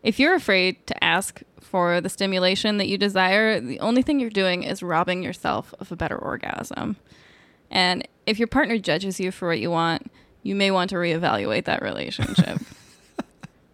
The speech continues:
<laughs> So, uh, keep the lines of communication open, and you'll have a better orgasm.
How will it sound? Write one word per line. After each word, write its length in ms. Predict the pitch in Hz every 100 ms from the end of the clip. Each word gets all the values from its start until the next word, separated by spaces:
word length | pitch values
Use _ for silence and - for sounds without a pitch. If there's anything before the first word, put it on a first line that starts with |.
| _ -
<laughs> 40 | 254 285 247 247 262 - 262 - - - 151 - - _ _ - - - - -
So, 560 | - 220 202 190 202 -
uh, 360 | 202 196 196 196 - _ _
keep 160 | 294 285
the 60 |
lines 240 | 285 285 277
of 80 |
communication 600 | - 285 285 277 277 -
open, 400 | 269 277 180 185 - _ _ _ _ -
and 100 | 226
you'll 120 | 220
have 160 | 165 160
a 20 |
better 240 | 175 170
orgasm. 680 | 175 180 175 175 185 175